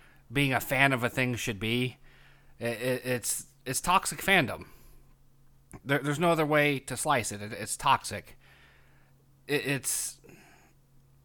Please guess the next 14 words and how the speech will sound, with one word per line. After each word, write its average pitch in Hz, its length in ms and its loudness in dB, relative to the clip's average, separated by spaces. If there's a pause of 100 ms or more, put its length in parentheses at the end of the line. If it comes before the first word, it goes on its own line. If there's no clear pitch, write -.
(540)
like, 151 220 0
look, 120 240 -2
I, 156 280 6
I 180 40 6
get 156 260 4
it. 147 200 2 (840)
I 165 140 8
personally 147 800 4 (640)
like 135 320 2
the, 127 160 0
the, 120 320 -2
the 117 160 0
old 110 180 0
novels. 98 540 -2